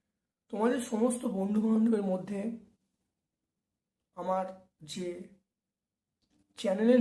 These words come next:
লিঙ্কটা শেয়ার করে দেবে। আমি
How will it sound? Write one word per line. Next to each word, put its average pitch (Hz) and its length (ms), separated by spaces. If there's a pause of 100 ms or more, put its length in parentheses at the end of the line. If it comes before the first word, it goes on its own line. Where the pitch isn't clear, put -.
লিঙ্কটা 214 360 (840)
শেয়ার 185 400
করে 202 200
দেবে। 208 180 (2250)
আমি 226 240